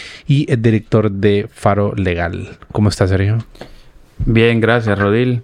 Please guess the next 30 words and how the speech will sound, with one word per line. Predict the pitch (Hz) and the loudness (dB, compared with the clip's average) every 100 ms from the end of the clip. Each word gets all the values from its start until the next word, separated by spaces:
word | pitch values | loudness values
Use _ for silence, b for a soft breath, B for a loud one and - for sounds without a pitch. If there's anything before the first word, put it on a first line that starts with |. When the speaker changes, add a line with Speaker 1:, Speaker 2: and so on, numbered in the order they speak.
| - | -6
Speaker 2:
Muchas | 104 - 95 | -6 -2 0
gracias | 98 101 95 | 0 0 -2
por | - 90 | -2 -2
la | 92 | 0
invitación | 92 87 87 - 123 131 135 b b b b b _ | -2 -4 -4 0 0 0 -4 b b b b b _
y | 120 | -4
por | - 87 | -2 -2
el | 85 | -2
espacio | 82 107 110 117 - | -2 0 2 0 -2
para | 90 87 | -2 0
hablar | 92 101 | 0 0
de | 101 | 0
este | 101 101 | -2 -2
tema | 92 117 113 104 87 82 82 - _ - | 0 0 2 0 -2 -4 -8 -12 _ 0
muy | 110 120 | 2 2
importante, | 104 95 90 117 127 - 135 131 - | 0 -2 0 0 0 0 -2 -4 -8
como | - 98 90 | -4 -2 0
bien | 92 98 | 0 0
lo | 101 | 0
acabas | - 92 95 | 0 -2 0
de | 95 | 0
mencionar, | 92 90 87 90 113 120 107 | -2 -2 -2 -2 -2 -4 -6
es | 92 92 92 - - - | -4 -4 -6 -14 -20 -8
un | - 95 | -2 0
tema | 95 98 98 101 | 0 0 0 0
de | 95 90 | -2 -4
que | - 87 87 85 82 87 b b b b b b _ _ - | -4 -4 -2 -4 -6 -10 b b b b b b _ _ -2
para | 104 98 95 | 0 2 2
los | 101 101 92 - - - - | 2 2 0 -6 -14 -14 -4
emprendedores, | 107 92 98 90 92 117 131 113 110 101 - - | -2 0 0 0 0 2 0 0 -2 -4 -8 -20